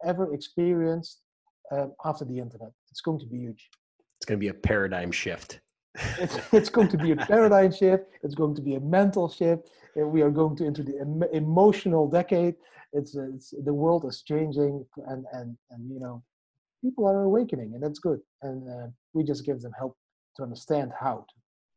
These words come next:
Speaker 2: I love that. And I think that's a good place to end it. Um, I, you know, I really wanna say thank you, thank you, thank you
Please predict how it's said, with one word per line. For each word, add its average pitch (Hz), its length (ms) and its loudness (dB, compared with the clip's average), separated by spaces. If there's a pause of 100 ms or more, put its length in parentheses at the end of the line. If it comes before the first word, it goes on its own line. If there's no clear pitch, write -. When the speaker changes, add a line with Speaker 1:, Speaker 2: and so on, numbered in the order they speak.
(540)
Speaker 2:
I 117 160 4
love 107 640 4
that. 95 340 2
And 104 140 -4
I 104 80 0
think 123 280 2
that's 113 280 2
a 107 140 4
good 98 500 2
place 110 360 2
to 113 160 -2
end 107 260 0
it. 95 200 -6 (100)
Um, 101 600 -4 (240)
I, 101 160 -4
you 113 80 2
know, 110 80 4
I 101 40 2
really 113 280 4
wanna 113 200 4
say 107 320 0
thank 135 600 2
you, 104 80 -6
thank 120 440 0
you, 110 80 -6
thank 120 440 2
you 92 220 -10